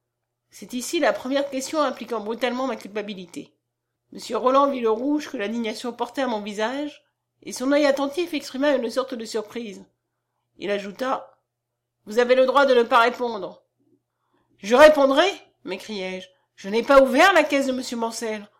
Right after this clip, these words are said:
Je suis un honnête homme, mari d'une honnête femme. Et si c'est assez dire pour moi, cela ne suffit pas pour elle, ma femme. »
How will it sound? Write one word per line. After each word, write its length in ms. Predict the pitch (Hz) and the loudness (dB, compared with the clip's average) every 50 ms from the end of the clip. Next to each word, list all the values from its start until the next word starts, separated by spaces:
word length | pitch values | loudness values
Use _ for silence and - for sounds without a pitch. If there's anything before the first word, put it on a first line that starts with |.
| _ _ _ _ _ _ _ _ _ | _ _ _ _ _ _ _ _ _
Je 140 | - - | -14 -12
suis 240 | 226 226 262 254 277 | -8 -8 -4 2 4
un 100 | 277 277 247 | 4 4 4
honnête 440 | - - 302 370 370 349 349 - | 2 2 2 4 4 2 2 2
homme, 320 | 330 285 269 240 214 185 - - _ | 6 6 6 6 4 -2 -8 -12 _
mari 280 | - 233 247 254 277 277 | -4 -2 2 2 2 2
d'une 180 | 269 269 269 | 4 4 4
honnête 220 | 294 294 285 285 285 | 6 6 6 4 2
femme. 400 | - - 269 226 208 208 190 - _ _ _ _ _ _ _ _ _ _ _ _ _ | -2 -2 0 0 0 -2 -6 -14 _ _ _ _ _ _ _ _ _ _ _ _ _
Et 280 | - 208 247 262 269 269 | -10 -6 -2 -2 -2 0
si 140 | 254 269 | -2 -4
c'est 180 | 269 302 294 247 | -4 -4 0 0
assez 220 | 285 277 277 294 | 0 0 0 0
dire 180 | 240 269 277 - | -2 -4 -6 -4
pour 160 | - 240 240 | -4 -4 -2
moi, 260 | 254 277 294 320 320 320 | 2 4 4 4 4 0
cela 260 | - - 277 233 240 | -4 -8 -6 -4 -4
ne 80 | 240 - | -4 -4
suffit 300 | 247 - 262 - - 254 | -6 -6 -8 -8 -8 -2
pas 120 | 226 240 | -2 -2
pour 220 | 240 - 247 240 262 | -2 -2 -4 -2 0
elle, 180 | 226 214 202 | 0 0 0
ma 140 | 208 214 240 | -2 -4 -4
femme. » 420 | - - 311 320 320 294 277 - | -2 0 0 0 0 0 -2 -6